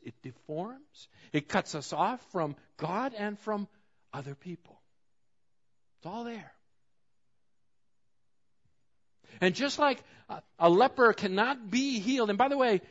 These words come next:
they still can't heal leprosy, right? I guess I didn't say that earlier, but probably figured that part out, right? They're still speculating <laughs> too much about it. They, they can't heal it. Only God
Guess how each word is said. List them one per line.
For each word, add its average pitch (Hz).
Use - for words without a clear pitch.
they 233
still 320
can't 269
heal 208
leprosy, 190
right? 165
I 160
guess 170
I 180
didn't 160
say 175
that 131
earlier, 139
but 135
probably 160
figured 123
that 101
part 117
out, 92
right? 139
They're 139
still 151
speculating 117
<laughs> -
too 127
much 110
about 143
it. 95
They, 127
they 170
can't 214
heal 196
it. -
Only 240
God -